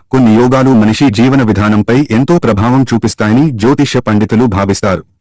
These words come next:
దీంతో కొందరు రాత్రికి రాత్రే జీవితంలో సక్సెస్ సాధిస్తారు.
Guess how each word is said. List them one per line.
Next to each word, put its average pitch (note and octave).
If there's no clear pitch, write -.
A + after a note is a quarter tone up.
దీంతో A2
కొందరు B2
రాత్రికి A2+
రాత్రే G#2+
జీవితంలో A2
సక్సెస్ -
సాధిస్తారు. G2+